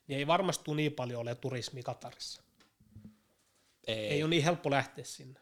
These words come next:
Speaker 2: Niin.
Speaker 1: Totta kai se on vielä, niinku, se tulee vielä se, että se on niin hemmetin kaukana. Se on niin hemmetin kallis maa. Ja sit niinku niin tommonen, no, lait.
Speaker 2: Mm.
Speaker 1: Voi olla, että tulee semmonen kaikkien aikojen niinku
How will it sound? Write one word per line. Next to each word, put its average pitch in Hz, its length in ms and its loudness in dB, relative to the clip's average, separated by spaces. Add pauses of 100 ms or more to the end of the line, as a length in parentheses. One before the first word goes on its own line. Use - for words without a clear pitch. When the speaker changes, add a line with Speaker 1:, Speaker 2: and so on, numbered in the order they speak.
(140)
Speaker 2:
Niin. 113 240 -4
Speaker 1:
Totta 175 220 2
kai 165 240 6
se 156 120 2
on 143 60 0
vielä, 143 180 0
niinku, 139 240 -2
se - 100 -8
tulee 143 220 0
vielä 143 100 2
se, 160 100 2
että - 60 -2
se 143 60 -2
on - 20 0
niin 131 80 -2
hemmetin 165 320 2
kaukana. 127 520 2 (600)
Se - 100 -12
on 135 40 -2
niin 139 120 2
hemmetin 180 320 4
kallis 127 460 2
maa. - 180 -18 (120)
Ja 127 80 -18
sit - 100 -16
niinku 135 300 -6
niin 139 320 2
tommonen, 120 440 -6 (720)
no, 120 240 -16 (260)
lait. 117 420 -4 (140)
Speaker 2:
Mm. 104 260 -12 (1300)
Speaker 1:
Voi 131 140 2
olla, 147 180 4
että 123 100 -4
tulee 127 180 -6
semmonen 127 200 -6
kaikkien 135 360 0
aikojen 120 300 -10
niinku 123 280 -14